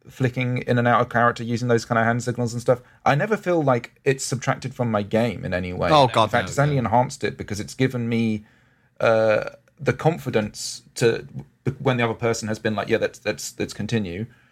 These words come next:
Speaker 1: or, or, or given me, like, the, the, the, the, the place where I need to be when it, I mean, I actually haven't had anybody be, like,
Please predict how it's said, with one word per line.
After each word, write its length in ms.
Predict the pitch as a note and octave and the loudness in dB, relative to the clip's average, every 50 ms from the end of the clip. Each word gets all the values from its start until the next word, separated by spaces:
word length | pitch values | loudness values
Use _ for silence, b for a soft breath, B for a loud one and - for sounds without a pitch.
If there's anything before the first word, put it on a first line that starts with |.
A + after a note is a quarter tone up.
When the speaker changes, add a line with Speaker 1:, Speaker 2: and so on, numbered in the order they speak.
| b b b | b b b
Speaker 1:
or, 560 | - - B2 A2+ A2+ A2 A2 G#2+ G#2 G#2+ A#2 - | -2 0 4 4 6 6 6 4 4 2 -2 -2
or, 120 | - - - | -4 -6 0
or 120 | - D3 C3+ | 0 0 2
given 260 | C#3 C3 C3+ C3 C3 | 2 2 2 2 4
me, 120 | C3 B2+ | 4 2
like, 380 | A2+ A#2+ G#2+ G#2+ - - - - | 2 2 0 -2 -2 -6 -14 -10
the, 80 | - - | -10 -10
the, 500 | - - - A#2+ A2+ G#2+ G#2+ G#2 - - - | -8 -2 2 2 4 4 2 0 -4 -4 -2
the, 280 | A2 G#2+ G#2+ - - - | 0 0 0 -2 -4 -2
the, 180 | - G#2 - - _ | -2 -2 -2 -2 _
the 80 | - A2 | -6 -6
place 260 | - - A#2 A2+ - | -2 0 -2 0 0
where 60 | A#2 | -2
I 40 | A2 | -2
need 140 | A2+ G#2+ - | -2 -4 -2
to 260 | - A2+ G#2+ G#2+ G#2+ b b b b b b b b - | 0 0 0 0 -2 b b b b b b b b -2
be 280 | A2+ C#3+ C3+ B2 A2+ G#2+ | 2 2 2 2 2 -2
when 220 | G#2 A2 A2 A2 G#2+ | -2 -2 -2 -2 -4
it, 260 | - - - - - _ _ - | -6 -8 -12 -20 -20 _ _ -6
I 60 | A2 | -4
mean, 160 | A2 G#2+ G2 | -4 -2 -2
I 40 | - | 0
actually 360 | A2+ - G#2 G2+ G#2+ - F#2+ | 0 2 2 0 0 -4 -4
haven't 160 | - G#2+ G2 F2+ | -4 -4 -4 -2
had 240 | - A#2 A#2 - | -2 -2 -2 -2
anybody 320 | F#2 F2+ F2 - - E2+ E2+ | -4 -12 -12 -12 -8 -8 -8
be, 260 | - - F2+ F2 F2 | -6 -6 -6 -4 -4
like, 320 | F#2 F2 E2 - - - | -4 -4 -4 -6 -8 -14